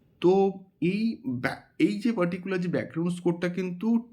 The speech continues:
টিজারে যা ইউজ করা হয়েছে, তার এক্সটেন্ডেড ভার্সন আমরা কিন্তু বলতে পারি কোথাও গিয়ে। তো, আহ, এই ব্যাকগ্রাউন্ড স্কোরটা না প্রচণ্ড কিন্তু ভালো হয়েছে।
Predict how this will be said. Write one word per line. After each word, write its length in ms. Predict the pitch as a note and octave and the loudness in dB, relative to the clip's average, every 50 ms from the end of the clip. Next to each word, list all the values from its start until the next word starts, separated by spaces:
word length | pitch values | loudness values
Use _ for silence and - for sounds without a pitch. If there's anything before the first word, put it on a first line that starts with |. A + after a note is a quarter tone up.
| - - | -8 -4
টিজারে 440 | D3+ D#3 E3 D#3+ F3 G3 F#3+ G3+ | 0 0 0 0 0 0 0 0
যা 160 | F#3 F3 F#3 F3+ | 0 0 0 0
ইউজ 340 | E3+ C#3+ C#3 D3+ D#3 D#3 | 0 0 0 -2 -2 -2
করা 220 | - - - D3 D#3 | -4 -4 -2 -2 0
হয়েছে, 260 | D3+ D3+ D3+ - G3 | -2 -2 -2 -4 -6
তার 280 | F#3 F3+ D#3+ D3+ E3 E3+ F3 - | -4 -2 -2 -2 -2 -4 -6 -2
এক্সটেন্ডেড 800 | C3+ C3+ C3+ - - - - - E3+ E3+ F3 F3 F3 F#3+ F3+ E3 | -2 -2 -2 -4 -12 -10 -2 0 2 2 4 2 2 2 0 -2
ভার্সন 420 | D3 - C3 B2 B2 - - D3+ | -4 -4 -6 -10 -8 -6 -4 -4
আমরা 200 | C#3+ C3+ C3+ C#3+ | -2 -2 -2 -4
কিন্তু 260 | C#3+ D3+ D3+ D3 D3 B2+ | -2 -2 0 0 0 0
বলতে 260 | A2 G#2 G2+ - A2+ | -2 -4 -4 -4 -4
পারি 160 | A#2 A#2 A#2+ | -2 -2 -4
কোথাও 320 | A#2 A2+ A2 A#2 C3 A2+ | -2 -4 -6 -4 -4 -4
গিয়ে। 240 | G#2+ A2 A#2 G#2+ F2+ F2+ - - - - - - - - - - - - | -6 -6 -8 -10 -10 -10 -12 -18 -18 -18 -18 -18 -18 -20 -20 -20 -10 0
তো, 200 | - G3+ G#3 G#3 | 2 2 2 2
আহ, 280 | G#3 G#3 - - F#3 - F#2 A2 G#2+ G#2+ G#2+ - - | 0 -2 -6 -8 -6 -2 -2 0 2 2 0 0 0
এই 200 | - D3 F3+ G3 | 4 4 4 4
ব্যাকগ্রাউন্ড 540 | E3+ E3 D#3+ D3 C#3 C#3 D3 D#3+ F3 F3+ F3+ | 4 0 0 -2 -2 -4 -4 -4 -4 -4 -6
স্কোরটা 360 | F3 - - - F3 F3+ G#3+ | -8 -8 -2 -2 -2 0 0
না 140 | G3+ F3+ C3 | 0 0 -2
প্রচণ্ড 840 | - - - _ - - D#3+ E3 D#3+ - F#3+ F#3+ G3 G3 F#3+ G3+ | -2 -6 -14 _ -2 0 0 0 0 -2 -2 -2 -2 -2 -2 -4
কিন্তু 300 | F3+ - F#3 F3 F3 F3 | -4 -2 -2 -2 -2 -2
ভালো 340 | C3+ C#3+ C3 B2 A#2+ A#2+ A#2 | -4 -4 -4 -2 -2 0 0
হয়েছে। 260 | A2+ G#2+ G#2+ - - | -2 -2 -4 -6 -10